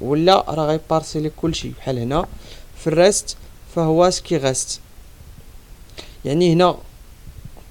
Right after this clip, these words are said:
بارس بوفر. دوزيام بارامتر هو بينار، يعني انت داك البينار اللي تدوز هاد الفونكسيون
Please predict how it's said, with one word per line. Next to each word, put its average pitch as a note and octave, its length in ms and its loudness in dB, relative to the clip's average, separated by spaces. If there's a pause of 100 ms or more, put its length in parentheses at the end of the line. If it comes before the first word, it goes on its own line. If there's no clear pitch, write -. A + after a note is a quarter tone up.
بارس E3+ 320 4
بوفر. C#3 460 0 (960)
دوزيام E3 540 0
بارامتر D#3 540 2
هو D3 180 4
بينار، B2+ 380 -2 (500)
يعني D#3 220 0
انت F3 160 2
داك F#3 260 4
البينار E3+ 420 2
اللي E3 120 0
تدوز D3+ 500 -2
هاد C3 180 -2
الفونكسيون C#3+ 600 -6